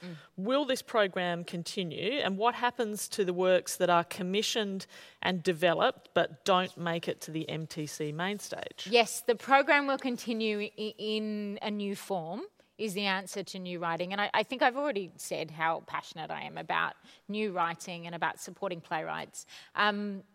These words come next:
Speaker 1: the work that doesn't get presented goes on to have sort of all different lives, is the truth. Um, and I think, you know, other companies will pick it up,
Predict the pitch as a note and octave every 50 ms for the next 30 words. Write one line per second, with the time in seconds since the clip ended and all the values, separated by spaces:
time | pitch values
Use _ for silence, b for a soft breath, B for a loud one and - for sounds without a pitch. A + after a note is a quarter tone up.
0 | _ _ _ _ _ _ _ _ _ _ - G#3+ A3 B3 A#3 D4 F4+ G#4+ - -
1 | B4+ G4 - D#4 C4 - - B3 A#3 G#3 - A3 G3+ - - - _ _ _ _
2 | - B2+ F3 - _ _ _ - - - A3+ G3+ D#3+ F#3+ F3 F#3 G3 - - F#3
3 | D#3+ D#3 E3 F3+ - B B B B B B D4+ E4+ F4+ - G4 G4+ - - E4
4 | D4 E4 D4 B3+ - D#4 C#4 C4+ C4+ C#4+ D4 A3 B3 A#3+ - - A#3 - - G#3
5 | G3+ F3 - - - - - F#3 E3+ - - F3 - - - E3 D#3+ D#3+ E3 -
6 | - - - - G#3+ G#3 G#3 G#3 G#3 G#3 F#3+ _ B B B B B B B B
7 | B B - - B3+ C4 C#4 C#4+ C#4 - F#4 F#4 F4+ E4 G3 - - - - -
8 | - - - D2 - - A#3+ C4 A3+ G3+ - - A#3 A#3 C4 - - D4+ D4 C4
9 | B3+ G#3+ G3 F3 - F3 D#3 - F#3 E3 - E3+ D#3 D#3 E3 D#3+